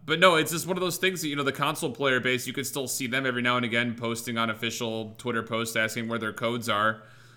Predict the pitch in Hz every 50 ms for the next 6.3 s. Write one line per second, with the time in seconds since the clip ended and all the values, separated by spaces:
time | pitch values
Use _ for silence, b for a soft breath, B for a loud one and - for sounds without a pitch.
0 | B B - 127 120 117 113 110 110 104 110 110 107 107 107 104 113 101 69 87
1 | 71 - 160 151 190 190 - 226 226 196 170 202 196 196 190 190 190 - - 196
2 | 190 175 170 123 117 143 135 131 120 156 151 151 147 151 147 151 156 143 131 120
3 | 120 120 113 - - 156 165 170 165 147 135 127 123 120 120 113 - 139 120 113
4 | 104 - - - - 143 147 180 214 - 113 110 101 98 104 107 - 120 113 113
5 | 113 107 110 117 117 139 160 160 147 131 113 123 110 120 143 180 196 147 110 104
6 | 101 110 107 107 - -